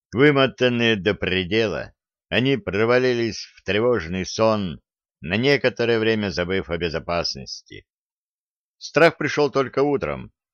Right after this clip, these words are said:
когда отдых вернул ясный разум в головы торговых гостей. «Сниматься надо, пока не догнали». Купец пробежался вдоль борта, заглядывая вниз, стараясь в первых утренних лучах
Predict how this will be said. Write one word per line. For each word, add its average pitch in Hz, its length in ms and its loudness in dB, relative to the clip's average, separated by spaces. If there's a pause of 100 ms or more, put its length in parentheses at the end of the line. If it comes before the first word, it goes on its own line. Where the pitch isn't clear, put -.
(320)
когда 110 300 6
отдых 110 400 2
вернул 113 540 2
ясный 107 420 2
разум 101 540 0 (320)
в 85 100 -6
головы 113 360 4
торговых 90 520 -2
гостей. 65 540 -10 (1400)
«Сниматься 98 680 -2
надо, 98 420 0
пока 95 300 -2
не 98 160 0
догнали». 95 760 -2 (760)
Купец 104 480 0
пробежался 95 680 0
вдоль 85 240 -4
борта, 104 560 0 (320)
заглядывая 101 720 2
вниз, 101 540 -6
стараясь 98 480 2
в - 80 -20
первых 101 400 0
утренних 95 480 -6
лучах 107 560 -2